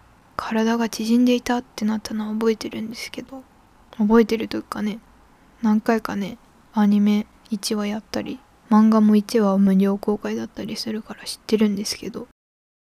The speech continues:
それ以降の黒の組織とコナンの動向っていうのが、本当に全然ちまちまっていうぐらいなんで、あの、コナンの映画で見に行く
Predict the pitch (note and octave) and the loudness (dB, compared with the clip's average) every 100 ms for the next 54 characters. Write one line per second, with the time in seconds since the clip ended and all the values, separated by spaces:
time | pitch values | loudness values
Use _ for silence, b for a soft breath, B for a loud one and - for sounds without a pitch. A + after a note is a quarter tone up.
0 | _ - A3 A3+ A#3+ C#4+ A3+ G3+ - G#3 | _ -2 2 2 4 6 6 6 4 4
1 | G3 G3+ - G3+ - - - - - G#3 | 4 0 -2 -4 -4 -12 -16 -12 0 2
2 | G3 F#3+ F#3 F#3+ G3 G3 - G3+ F#3+ - | 4 2 2 2 2 0 0 0 0 -6
3 | G#3 - - - - _ - A3+ - - | -6 -6 -8 -10 -14 _ -8 -8 -4 2
4 | A3+ A3 G3+ G#3 G3+ - G#3 G#3+ B B | 4 4 2 0 0 2 2 0 B B
5 | B B B B B - - G#3 G#3 F#3+ | B B B B B -10 -4 -4 -4 -4
6 | G#3 A3+ - - - - A3+ A3 - - | 0 0 -2 -8 -8 -4 -4 -4 -6 -10
7 | A#3 - C4 _ _ _ _ _ _ _ | -12 -12 -16 _ _ _ _ _ _ _
8 | - G3+ G#3 A3+ - C4 C4+ A3 G3+ G3+ | -4 0 0 -2 -2 4 6 6 6 4
9 | G3+ G3+ G3+ G#3 G#3+ - _ _ _ A#3 | 2 0 0 -2 -4 -10 _ _ _ 4
10 | B3 A#3+ G3+ G3+ A#3+ A3 | 8 8 6 4 2 2